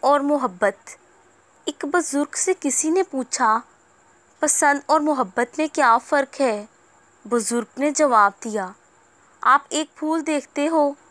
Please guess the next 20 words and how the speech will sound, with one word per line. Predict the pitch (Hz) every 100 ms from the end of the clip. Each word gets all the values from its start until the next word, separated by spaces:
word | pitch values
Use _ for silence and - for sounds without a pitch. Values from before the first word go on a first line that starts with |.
| _ _ 277
और | 302 269
इसे | - 311
तोड़कर | - 269 240 240 294
अपने | - 254 - 254
पास | 254 233 233 -
रख | 247 -
लेते | 247 208 214 220
हो, | 233 196 _ _ _ _ _ -
ये | 294
पसंद | - 349 - 320 285 285
है। | 262 214 202 _ _ _ _ -
और | 311
अगर | - 269 285 311 -
आप | 220 208 _ _ _ _ _ -
इस | 339 -
फूल | - 311 302
को | 269 330
रोज़ाना | 339 330 254 269 233 247
पानी | - 262 226 247
देते | 262 247 -